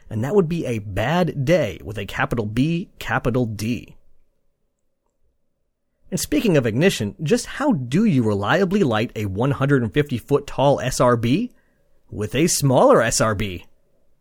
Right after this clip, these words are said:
Okay, but how do you light that one? With an even smaller one. Okay, what about that one? Actually, that's pretty much as far as it goes. When the computer sent the ignition command, a device called a nasa standard igniter lit some special chemical pellets.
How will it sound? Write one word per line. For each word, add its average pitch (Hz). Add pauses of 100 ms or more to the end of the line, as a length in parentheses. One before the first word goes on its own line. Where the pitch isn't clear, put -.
(200)
Okay, 101
but 139
how 104
do 131
you 151
light 175
that 196
one? 98 (500)
With 202
an 262
even 285
smaller 233
one. 98 (640)
Okay, 117
what 165
about 208
that 262
one? 98 (720)
Actually, 117
that's 113 (120)
pretty 120
much 110
as -
far 113
as 98
it 101
goes. 117 (800)
When 160
the 180
computer 226
sent 196
the 160
ignition 139
command, 104 (240)
a 131
device 135
called 131
a 117
nasa 131
standard 131
igniter 135 (240)
lit 220
some 240
special -
chemical 208
pellets. -